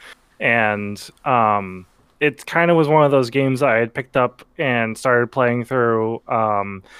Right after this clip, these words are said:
and I got to some of the hard points before the, I would call it the mid-story climax,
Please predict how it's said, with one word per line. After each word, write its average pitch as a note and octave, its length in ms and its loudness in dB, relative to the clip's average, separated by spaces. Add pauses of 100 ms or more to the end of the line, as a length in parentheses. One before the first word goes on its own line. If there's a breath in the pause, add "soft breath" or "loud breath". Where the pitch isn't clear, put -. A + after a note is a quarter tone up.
(180 loud breath)
and E3+ 80 2
I E3 60 4
got G#3 220 2
to F3+ 100 -2
some F3 160 2
of D#3+ 60 6
the D3 80 4
hard C#3+ 280 2
points D3+ 360 0
before B2 760 0
the, G#2+ 460 -2 (180)
I C3 120 -4
would C3 160 -2
call C3+ 320 4
it A2+ 100 -4
the B2 60 -2
mid-story A#2 840 -2
climax, B2 840 -2